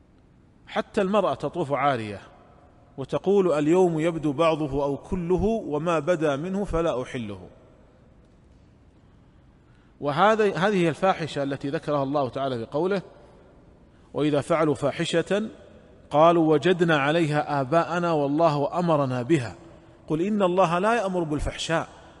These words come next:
أتقولون على الله ما لا تعلمون". المفسرون قالوا إن المقصود بالفاحشة هنا الطوف، الطواف بالبيت عراة.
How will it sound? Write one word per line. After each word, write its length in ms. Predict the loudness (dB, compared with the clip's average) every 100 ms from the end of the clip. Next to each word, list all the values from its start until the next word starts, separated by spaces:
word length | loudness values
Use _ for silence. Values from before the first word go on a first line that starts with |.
| -14
أتقولون 640 | -6 -6 -2 -2 0 -2
على 220 | 0 -2
الله 360 | 0 0 0 0
ما 200 | -2 -2
لا 120 | -2
تعلمون". 600 | -4 -6 -6 -6 -8 -10 -16 -20 -20 -10
المفسرون 560 | -8 -2 -2 0 0 2
قالوا 260 | 2 2
إن 100 | 2
المقصود 380 | -2 -4 -2 -2
بالفاحشة 480 | -2 -2 -2 -2 -4
هنا 240 | -4 -2
الطوف، 500 | -2 0 0 0 -2
الطواف 400 | -6 -2 0 0
بالبيت 420 | 0 -2 -2 -2
عراة. 360 | -2 0 0 -2